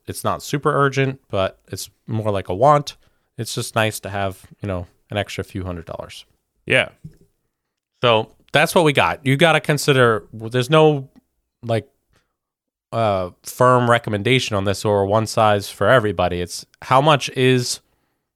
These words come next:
Speaker 1: a few hundred dollars worth to you? We'll post links of some of the biggest bonuses out there right now. A lot of them, if you go to any of the sites for the big banks, Chase, Bank of America, Wells Fargo, a lo-, they'll,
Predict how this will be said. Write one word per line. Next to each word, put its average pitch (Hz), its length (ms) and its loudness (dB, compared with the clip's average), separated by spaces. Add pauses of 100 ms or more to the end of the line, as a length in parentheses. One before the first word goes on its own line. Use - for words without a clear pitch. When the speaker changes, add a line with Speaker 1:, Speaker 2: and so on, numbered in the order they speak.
(200)
Speaker 1:
a 104 80 -8
few 120 240 -2
hundred 117 220 0
dollars 117 360 2
worth 110 260 0
to - 120 -12
you? 117 320 -4 (340)
We'll 143 120 4
post 160 420 2
links 139 320 2
of 113 100 2
some 120 180 2
of 117 60 2
the 107 80 0
biggest 120 360 0
bonuses 113 460 0
out 113 220 2
there 104 160 -2
right 104 220 -4
now. 104 340 0 (540)
A 107 80 -2
lot 117 180 6
of 131 60 -2
them, 120 220 0 (100)
if 107 160 -6
you 107 80 -8
go 120 160 2
to 117 80 2
any 117 180 0
of 104 80 -2
the 95 80 -8
sites - 580 0 (540)
for 98 380 0 (300)
the 107 60 -6
big 104 200 -2
banks, 98 380 -2
Chase, 104 340 -6
Bank 101 220 -8
of - 60 -12
America, 95 640 -6 (200)
Wells 95 160 -6
Fargo, 95 420 -2 (460)
a 113 60 -8
lo-, 117 160 0
they'll, 123 320 4